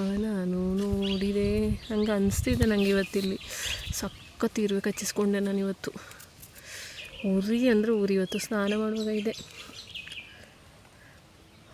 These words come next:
ನೋಡಿ, ಕುತ್ತಿಗೆಗೆ ಸಾರಿ ಕಚ್ಚಿದೆ. ಅದು ಗೊತ್ತಿಲ್ಲದೆ ಅದರ ಗೂಡನ್ನ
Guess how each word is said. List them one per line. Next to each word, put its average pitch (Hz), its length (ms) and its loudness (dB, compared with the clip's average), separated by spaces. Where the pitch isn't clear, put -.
ನೋಡಿ, 220 260 0
ಕುತ್ತಿಗೆಗೆ 214 460 4
ಸಾರಿ 185 520 0
ಕಚ್ಚಿದೆ. 208 280 2
ಅದು 185 140 4
ಗೊತ್ತಿಲ್ಲದೆ 220 680 6
ಅದರ 202 180 6
ಗೂಡನ್ನ 196 420 6